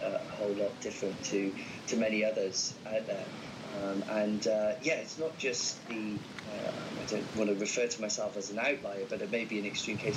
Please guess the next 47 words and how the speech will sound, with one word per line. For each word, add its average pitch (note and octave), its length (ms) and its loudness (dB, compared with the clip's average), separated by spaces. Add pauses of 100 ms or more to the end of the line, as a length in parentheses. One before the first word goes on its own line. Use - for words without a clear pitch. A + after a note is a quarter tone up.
where, G#2 220 6 (360)
you A2+ 80 -2
know, G#2+ 80 0
sport G#2+ 520 0 (100)
was - 160 -2
the, G#2 480 -4
the G2+ 240 2
avenue G#2 460 2
for, - 160 -4
for A2 220 -2
me, A#2 200 4
and G#2+ 140 0
I, G#2+ 80 2
you G#2 140 2 (200)
know, G#2 140 2
was G2+ 120 -2
able G2+ 280 0
to - 160 -2
take G#2+ 180 4
it - 220 2
to - 140 0
the, G2 200 -2 (360)
to A#3+ 100 2
the G#3 80 2
highest G#2 420 0
level. B2+ 300 2
But G#2 100 -4
I G#2+ 80 0
think G2 260 -4
there's, G#2 360 -2
uh, G2 200 -2 (340)
a - 20 0
lot A#2 220 4
to - 100 -4
be G2+ 100 0
said F#2+ 260 0
for, G2 540 0
uh, G2+ 240 4 (500)
you F#2+ 80 2
know, G2+ 540 -2
uh, G2+ 500 2 (1160)
encouraging B2+ 580 4
children G#2+ 380 0
in G#2 140 0
that G#2+ 180 -2
way A2 220 2
anyway. - 360 0